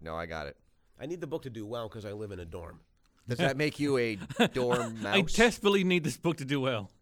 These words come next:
Speaker 2: Def-, oh, for sure. Like, this book, if this book doesn't do well, I could live in a dorm for the rest of my
Speaker 1: Oh,
Speaker 2: life.
Speaker 1: this book is our one shot.
Speaker 2: Like, for ten, twenty,
Speaker 3: <laughs>
Speaker 2: thirty years, I
Speaker 1: Yeah,
Speaker 2: could be in
Speaker 1: this
Speaker 2: a
Speaker 1: is
Speaker 2: dorm.
Speaker 1: our, this is our one shot at, at fame and
Speaker 3: Which
Speaker 1: or
Speaker 3: really, it's
Speaker 1: fortune.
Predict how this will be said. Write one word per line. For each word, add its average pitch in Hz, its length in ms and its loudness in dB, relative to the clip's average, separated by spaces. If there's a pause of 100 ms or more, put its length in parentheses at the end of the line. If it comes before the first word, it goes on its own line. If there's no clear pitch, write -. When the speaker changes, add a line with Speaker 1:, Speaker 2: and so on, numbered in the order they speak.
(360)
Speaker 2:
Def-, 143 140 2
oh, 120 280 -6 (100)
for 98 100 -16
sure. 98 320 -10
Like, 98 160 -10
this 135 140 -6
book, 110 200 -10
if 95 60 -14
this 120 120 -10
book 131 160 -10
doesn't 113 220 -6
do 98 120 -10
well, 104 220 -8
I 92 100 -10
could 92 140 -16
live 95 160 -12
in 80 60 -16
a 78 60 -16
dorm 90 320 -12
for 98 100 -16
the 87 60 -12
rest 85 240 -14
of - 60 -20
my - 80 -16
Speaker 1:
Oh, 151 120 4
Speaker 2:
life. 113 160 4
Speaker 1:
this 156 160 2
book - 240 2
is 120 120 -2
our 110 120 -2
one 107 240 -6
shot. 87 400 -8 (180)
Speaker 2:
Like, 101 200 -12
for 101 120 -12
ten, 104 320 -14
twenty, 104 280 -8
Speaker 3:
<laughs> 117 80 -4
Speaker 2:
thirty 95 220 -10
years, 98 280 -8
I 110 40 -6
Speaker 1:
Yeah, 98 180 0
Speaker 2:
could 90 40 -4
be 90 60 -10
in 123 60 -4
Speaker 1:
this 135 100 -6
Speaker 2:
a 143 40 -4
Speaker 1:
is 131 60 -6
Speaker 2:
dorm. 123 220 0
Speaker 1:
our, 120 60 -16
this 151 160 -4
is 139 100 -6
our 131 140 0
one 117 260 -4
shot 104 320 -4
at, 87 160 -12
at 92 160 -8
fame 95 380 -6
and 82 240 -6
Speaker 3:
Which - 80 -6
Speaker 1:
or - 20 -2
Speaker 3:
really, 247 220 2
it's 175 100 -4
Speaker 1:
fortune. 233 220 0